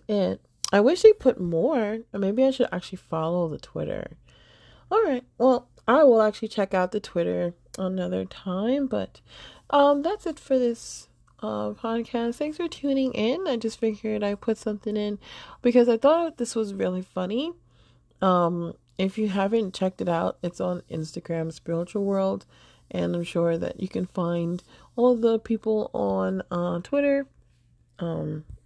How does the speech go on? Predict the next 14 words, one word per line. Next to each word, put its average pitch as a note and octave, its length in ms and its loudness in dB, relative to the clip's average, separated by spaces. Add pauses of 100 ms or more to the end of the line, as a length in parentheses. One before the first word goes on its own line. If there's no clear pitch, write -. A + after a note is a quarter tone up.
(160)
and D#3 440 -6
probably D#3+ 260 0
follow D#3+ 420 -4
the F3 100 -16
thread, E3 360 -2 (340)
which G3+ 140 2
I'm G3+ 140 2
pretty B3 420 2
sure F#3+ 320 0
it E3 80 -4
is D#3 120 -10
way E3+ 440 -4
more, D#3 520 -8
but - 200 -10